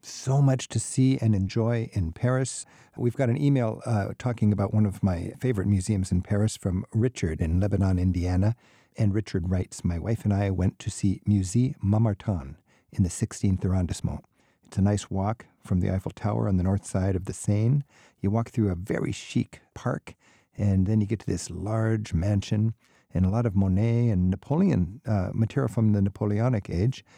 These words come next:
It's very quirky and fun. And his, uh, wife got yelled at for trying to hang her coat on a non-approved rack. Yes, you have to be <laughs> careful in these museums. But the Mar-, Montmartin is a great museum, both for Napoleonic things and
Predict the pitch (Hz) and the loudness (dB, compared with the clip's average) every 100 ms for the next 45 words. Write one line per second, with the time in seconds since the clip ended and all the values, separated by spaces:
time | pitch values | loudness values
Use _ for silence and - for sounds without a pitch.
0 | _ - - - - - - 113 - 76 | _ -6 -4 -2 -4 -2 -4 -4 0 2
1 | 127 - 82 110 143 _ _ _ - 117 | 2 0 0 0 -2 _ _ _ 0 2
2 | 110 107 107 113 107 107 110 104 104 98 | 4 4 2 0 -2 -2 0 2 0 0
3 | 110 120 113 123 117 131 107 - 98 - | 0 0 -2 0 0 0 -2 -2 -6 -2
4 | 110 98 87 113 104 - 151 139 - 98 | 0 0 2 2 0 -2 -4 -4 0 2
5 | 92 98 120 117 95 90 - 120 87 - | 4 4 2 0 -2 -2 0 0 -2 -10
6 | 85 110 117 - - - 104 117 - - | -4 -4 -4 -8 -20 -6 -2 -2 -6 -6
7 | 92 113 - 107 - - 170 - 160 131 | -2 -2 -2 -4 -2 0 0 0 0 0
8 | - 120 - 110 104 127 110 110 - - | 0 -2 0 0 2 2 0 -2 -8 -20
9 | - - - 139 104 120 123 113 123 135 | -20 -20 -4 -2 0 0 0 -2 -2 0
10 | 151 131 - 147 131 110 104 92 104 135 | 0 0 -2 0 0 0 -2 -6 -4 -4
11 | - 117 107 110 104 156 - 113 107 123 | 0 0 2 2 2 0 0 0 0 -2
12 | 110 117 139 143 - 120 127 - - 156 | 0 2 0 -2 -2 0 0 -4 -2 0
13 | 135 | 2